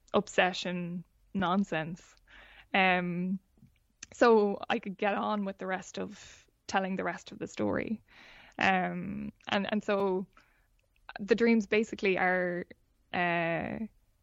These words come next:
they're, they're what I would change if I, if I went back and had another shot at it. I'm, I would change how they inflect on,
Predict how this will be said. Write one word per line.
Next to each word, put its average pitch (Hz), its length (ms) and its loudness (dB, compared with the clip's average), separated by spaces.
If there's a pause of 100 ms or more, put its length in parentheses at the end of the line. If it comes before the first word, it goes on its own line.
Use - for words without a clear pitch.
(500)
they're, 220 300 6 (760)
they're 220 360 2
what 214 200 -2
I 202 160 0
would 190 320 -4 (640)
change 185 640 -2 (100)
if 208 120 -6
I, 185 280 -2
if - 180 -4
I 196 80 2
went 202 260 2
back 196 340 -2
and 214 100 -4
had 185 140 -4
another 185 380 -2
shot - 500 2
at 220 120 2
it. - 380 -2 (520)
I'm, 196 440 0 (720)
I 208 140 4
would 202 160 6
change 202 1000 -6 (100)
how 180 720 0 (300)
they 185 540 0 (760)
inflect 208 500 4
on, 180 520 0